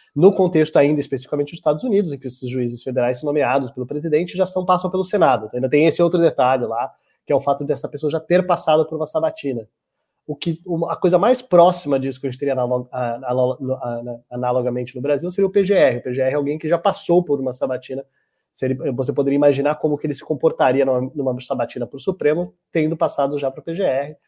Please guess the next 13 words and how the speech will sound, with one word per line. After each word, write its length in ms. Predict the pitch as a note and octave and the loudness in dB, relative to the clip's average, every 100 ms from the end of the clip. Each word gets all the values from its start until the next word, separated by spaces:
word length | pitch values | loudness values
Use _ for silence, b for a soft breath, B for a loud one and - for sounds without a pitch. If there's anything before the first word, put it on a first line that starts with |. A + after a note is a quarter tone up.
| _ _ _ | _ _ _
É, 240 | B2 A#2+ | -4 -4
isso 220 | C#3+ D3 D3 | -4 -2 4
era 140 | C3 | 4
algo 160 | C3 B2+ | 4 0
que 200 | C#3+ B2+ | 0 2
jogava 380 | C#3 B2+ B2+ | 2 2 2
a 40 | B2+ | 0
favor 420 | C#3+ B2 C3 D#3 | 0 0 4 4
do 120 | C3 | 4
Aras, 320 | A#2 B2+ A#2+ | 2 4 2
em 80 | A2 | -4
certa 300 | A2 A2+ C3 | -12 -14 -10
medida, 380 | C3 B2 C3+ C#3+ | -10 -6 -8 -8